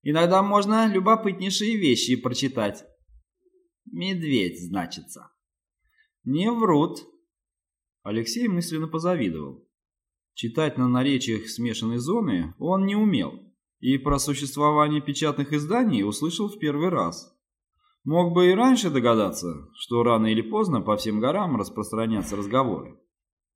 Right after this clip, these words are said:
Оказывается, и печатное слово гуляет. Цивилизация во всей красе.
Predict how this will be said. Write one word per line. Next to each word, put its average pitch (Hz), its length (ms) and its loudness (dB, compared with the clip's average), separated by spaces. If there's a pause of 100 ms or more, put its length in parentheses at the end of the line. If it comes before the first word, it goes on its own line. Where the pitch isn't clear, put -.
Оказывается, 196 720 0
и 190 140 0
печатное 202 480 -2
слово 143 360 0
гуляет. 165 540 -4 (800)
Цивилизация 180 760 2
во 196 120 2
всей 160 200 -2
красе. 143 680 -2